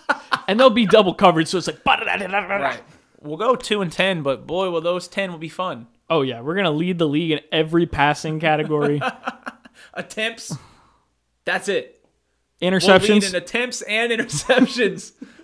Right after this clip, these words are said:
Speaker 2: But there'll be, like, fifty-yard bombs every attempt.
Speaker 1: Oh, yeah. And, and the national anthem, ev-, singer every week will be a drunk student.
Speaker 2: And they'll, they'll sing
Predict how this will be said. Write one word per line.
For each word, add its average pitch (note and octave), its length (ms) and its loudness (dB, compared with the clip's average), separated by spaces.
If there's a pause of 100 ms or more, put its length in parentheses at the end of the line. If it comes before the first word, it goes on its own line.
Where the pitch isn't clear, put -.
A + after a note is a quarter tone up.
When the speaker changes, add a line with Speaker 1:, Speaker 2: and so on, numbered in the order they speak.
(340)
Speaker 2:
But F3 220 -2
there'll F#3 160 -2
be, G#3 200 -8
like, F#3 180 -4
fifty-yard F#3 540 -4
bombs D#3+ 380 -4
every D#3 420 -8
attempt. B2 440 -14 (440)
Speaker 1:
Oh, F3 120 -6
yeah. C3+ 220 -4
And, D3 320 -6
and D#3 240 0
the D3 60 4
national F3 500 2
anthem, D#3 440 -4 (240)
ev-, D#3 340 -6
singer D3 600 -2 (140)
every E3 420 0
week C#3 380 0
will C3+ 320 -2
be C3+ 420 -2 (140)
a B2 180 -6
drunk C#3+ 460 -4
student. C3 420 -6 (720)
Speaker 2:
And F3 240 -8
they'll, D#3 160 -4 (140)
they'll D3+ 140 -8
sing D#3+ 260 -12